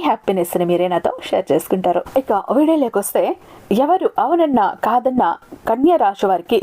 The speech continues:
జూలై చివరి వారంలో జరగబోయేది ఇదే. అసలు వీరి యొక్క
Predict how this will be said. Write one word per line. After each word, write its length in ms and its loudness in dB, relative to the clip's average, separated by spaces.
జూలై 280 2
చివరి 280 4
వారంలో 360 2
జరగబోయేది 640 0
ఇదే. 180 0
అసలు 220 2
వీరి 200 4
యొక్క 160 -2